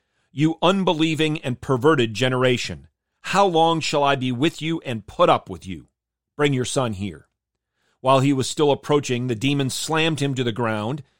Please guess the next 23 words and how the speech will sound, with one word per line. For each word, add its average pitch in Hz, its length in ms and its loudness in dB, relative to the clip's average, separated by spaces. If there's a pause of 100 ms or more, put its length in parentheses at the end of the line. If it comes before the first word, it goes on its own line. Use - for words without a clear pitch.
(240)
and 156 180 0
threw 202 240 0
him 170 240 2
into 147 240 0
a 139 40 2
convulsion. 131 680 0 (540)
But 107 140 -8
Jesus 151 480 -2 (100)
rebuked 131 600 -2
the 120 100 -4
unclean 113 460 -4
spirit 131 480 -4 (280)
and 113 140 -8
healed 185 380 0
the 135 80 0
boy 110 420 0 (280)
and 113 180 -8
gave 131 200 -2
him 120 120 -2
back 123 240 0
to 120 100 -8
his 117 160 -4
father. 104 480 -2